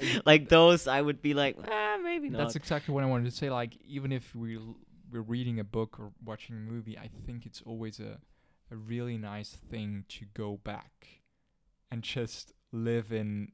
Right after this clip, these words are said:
Speaker 1: in a more normal environment.
Speaker 2: That's fair.
Speaker 1: And I mean, definitely there are people out there that can enjoy, like, playing a game for twenty-four hours. But even then, I think they need to go and shit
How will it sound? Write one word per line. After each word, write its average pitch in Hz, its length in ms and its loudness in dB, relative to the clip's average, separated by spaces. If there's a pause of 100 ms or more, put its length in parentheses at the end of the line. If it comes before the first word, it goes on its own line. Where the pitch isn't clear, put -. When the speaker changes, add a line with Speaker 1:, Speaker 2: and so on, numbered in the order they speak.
Speaker 1:
in 113 120 -4
a 110 60 -2 (180)
more 117 300 4
normal 110 560 2
environment. - 800 -16 (420)
Speaker 2:
That's 101 240 -12
fair. 90 340 -8 (1200)
Speaker 1:
And 113 100 -6
I 120 40 -4
mean, 120 220 -6
definitely 139 380 -6
there 107 100 -6
are 107 40 -8
people 110 260 -12
out 110 140 -6
there 107 100 -10
that 98 180 -12
can 107 160 -10
enjoy, 104 360 -6
like, 95 180 -10 (140)
playing 107 260 -6
a 104 60 -6
game 101 260 -8
for 107 100 -12
twenty-four 101 500 -12
hours. 101 520 -10 (680)
But 117 100 -8
even 117 380 -4
then, 107 240 -2
I 101 140 -8
think 107 580 -8
they 101 100 -8
need 101 200 -8
to - 60 -20
go 101 380 -10
and 101 140 -14
shit - 500 -12